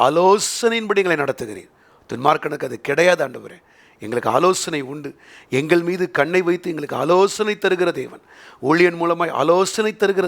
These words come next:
தேவன், அதற்காக உமக்கு ஸ்தோத்திரம். முடிவு வரைக்கும் எங்களுக்கு ஆலோசனை நடத்தி எங்களுக்கு கொடுத்து எங்களை மகிமையில் ஏற்றுக்கொள்கிறபடியால் ஸ்தோத்திரம். நம்முடைய பிள்ளைகளுடைய கண்கள் அந்த மகிமையை நோக்கி பார்ப்பதாக.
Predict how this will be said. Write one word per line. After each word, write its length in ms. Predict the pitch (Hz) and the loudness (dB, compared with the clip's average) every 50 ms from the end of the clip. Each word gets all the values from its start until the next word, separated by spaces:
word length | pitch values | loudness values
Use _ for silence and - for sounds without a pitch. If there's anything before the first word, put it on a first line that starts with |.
| 151 143 | -4 -6
தேவன், 200 | 120 104 104 - _ _ _ _ _ _ _ | -10 -12 -14 -18 _ _ _ _ _ _ _
அதற்காக 380 | - 113 110 107 - 135 139 139 | -10 -8 -6 0 2 2 2 2
உமக்கு 200 | 139 139 - 131 120 - | 0 -6 -8 -8 -10 -8
ஸ்தோத்திரம். 460 | - - 170 175 175 202 180 143 - - - - - - - - 147 151 | -2 0 0 2 2 0 -2 -2 -4 -8 -16 -20 -20 -20 -18 -8 -2 0
முடிவு 320 | 165 180 180 214 214 226 220 208 | 0 2 2 2 2 2 4 4
வரைக்கும் 300 | 208 214 220 - 247 233 | 2 2 0 -2 -4 -4
எங்களுக்கு 260 | 214 196 175 175 160 156 | -2 -2 -2 0 0 0
ஆலோசனை 340 | 160 160 156 - - 147 139 123 | 0 0 -2 -4 -6 -8 -6 -6
நடத்தி 300 | 117 127 - - - - - _ _ _ _ _ _ - | -8 -8 -10 -14 -16 -20 -20 _ _ _ _ _ _ -10
எங்களுக்கு 320 | 117 113 117 117 117 - 143 | -6 -4 -2 -2 0 2 2
கொடுத்து 300 | 143 147 135 135 - 107 - _ _ _ _ _ _ _ - | 2 2 -2 -6 -8 -16 -16 _ _ _ _ _ _ _ -8
எங்களை 200 | 110 117 117 110 123 | -6 -4 -4 -2 -2
மகிமையில் 340 | 127 147 160 165 160 156 156 | -2 0 2 2 2 2 2
ஏற்றுக்கொள்கிறபடியால் 840 | 170 165 - 202 - 202 202 196 208 202 190 202 196 196 196 185 - | 0 0 -2 -2 0 0 2 2 2 2 2 4 4 2 2 0 -4
ஸ்தோத்திரம். 400 | - - 117 113 - 98 90 - _ _ _ _ _ _ _ _ _ _ | -10 -14 -14 -14 -14 -16 -18 -20 _ _ _ _ _ _ _ _ _ _
நம்முடைய 260 | _ - 101 110 107 104 - | _ -10 -6 -6 -6 -6 -2
பிள்ளைகளுடைய 420 | 131 139 143 143 151 147 147 143 - - | 2 2 2 4 2 2 0 0 2 0
கண்கள் 300 | 147 151 165 160 170 175 - - - - - _ - | 0 0 -2 -4 -8 -8 -10 -14 -20 -20 -20 _ -14
அந்த 120 | 113 117 117 120 | -10 -6 -4 -2
மகிமையை 340 | 143 151 175 175 175 175 165 160 165 | 0 0 2 2 2 2 2 2 0
நோக்கி 280 | 185 214 - - 269 - - | 0 0 0 -2 0 2 2
பார்ப்பதாக. 480 | - - - - 143 117 104 - - | 0 0 -2 -6 -10 -10 -12 -14 -18